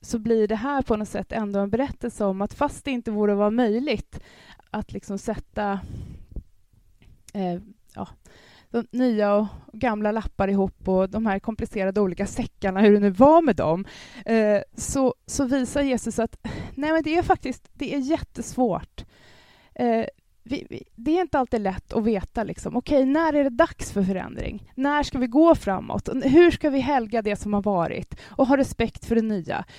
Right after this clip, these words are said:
Hur, hur kan vi veta? Hur ser vägen framåt ut? <sighs> Nej, alltså, det är inte så himla lätt. Men min förtröstan är att det är precis det det handlar om. Att, eh, när vi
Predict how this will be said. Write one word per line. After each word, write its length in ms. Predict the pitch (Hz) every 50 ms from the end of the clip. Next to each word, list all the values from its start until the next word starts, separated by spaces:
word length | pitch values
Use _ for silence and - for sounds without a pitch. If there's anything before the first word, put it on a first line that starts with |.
| -
Hur, 280 | - - 349 339 302 294
hur 200 | 269 349 330 311
kan 180 | - 254 302 285
vi 80 | 285
veta? 380 | 254 294 277 240 - - - 277
Hur 220 | 254 339 359 349
ser 220 | - - 294 277 247
vägen 360 | 226 214 202 202 208 202 190
framåt 400 | - 202 190 180 180 185 - -
ut? 240 | 113 - - - - _ _ - - - - - - - - - - - _ _ _ _ _ _ _ _ -
<sighs> 100 | - - - - - - - - - - - - - - - - - -
Nej, 460 | 247 247 233 226 226 240 233 - - - - - - - - - _ _
alltså, 260 | - 240 262 - 302 262
det 200 | 240 320 339 359
är 40 |
inte 200 | 349 302 - 233
så 120 | - - 220
himla 260 | 220 233 214 208 202
lätt. 340 | 226 247 214 175 - - - -
Men 240 | 254 269 285 269 - - _ _ _
min 420 | - 269 285 320 349 381 370 349 -
förtröstan 680 | - 262 - - 208 185 - - - - 214 214 - -
är 500 | 330 330 262 180 - - - - 175 - - - _ _ _ _ _ _ _
att 180 | - - 254 -
det 60 | 285
är 40 | 254
precis 680 | - 269 262 - - - 302 302 294 277 - - - - _
det 280 | 214 208 247 240 220 220
det 80 | 226
handlar 380 | 233 247 285 262 247 262 285 254
om. 300 | 196 - - - 202 - - _ _ _ _ - -
Att, 300 | - 247 247 - - - - - _ _ _ _ _ _ _ -
eh, 300 | 254 254 240 240 240 - - _ _ _ _ _ _
när 220 | 233 262 269 269
vi 240 | 254 277 277 269